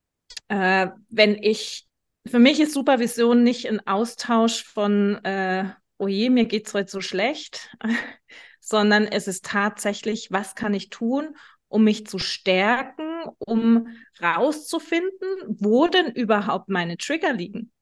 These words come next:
wo ich denn überhaupt, äh, Probleme hab. Liegt's in den zwischenmenschlichen Dingen? Liegt's in der Organisation? Äh,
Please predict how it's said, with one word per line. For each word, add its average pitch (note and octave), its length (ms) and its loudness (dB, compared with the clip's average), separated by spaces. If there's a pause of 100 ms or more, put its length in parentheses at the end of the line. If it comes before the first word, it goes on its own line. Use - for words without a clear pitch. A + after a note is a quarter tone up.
(420)
wo A#3+ 260 2
ich - 220 -4
denn G#3+ 180 2
überhaupt, F#3+ 880 -2
äh, F#3+ 180 -4
Probleme A#3 720 -2
hab. - 180 -10 (560)
Liegt's A3 420 -2
in G3 200 -2
den E3+ 180 -4
zwischenmenschlichen A#3+ 1000 0
Dingen? G3+ 360 0
Liegt's F#3 300 -4
in F3+ 80 -4
der E3+ 160 0
Organisation? F#3+ 1500 -4 (600)
Äh, F#3+ 580 0